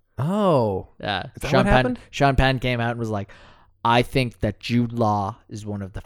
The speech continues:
Speaker 2: finest actors. Let me just say."
Speaker 1: Oh, that was,
Speaker 2: That
Speaker 1: that's weird.
Speaker 2: and, and it was, like, totally taking the bite. And I think C-, Chris Rock was probably like, "Man, what the hell?"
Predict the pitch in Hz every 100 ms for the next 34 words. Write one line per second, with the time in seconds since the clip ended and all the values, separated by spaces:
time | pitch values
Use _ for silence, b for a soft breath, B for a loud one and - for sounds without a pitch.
0 | _ - 113 110 101 - 98 92 - 98
1 | 101 107 107 104 110 - - 101 82 92
2 | - 147 131 127 143 139 - - 135 -
3 | 98 104 101 123 117 127 127 120 113 -
4 | 117 110 117 107 107 95 104 104 113 117
5 | 110 113 - _ _ _ _ _ _ -
6 | _ - 123 107 104 98 110 98 98 92
7 | 90 101 113 110 110 101 107 87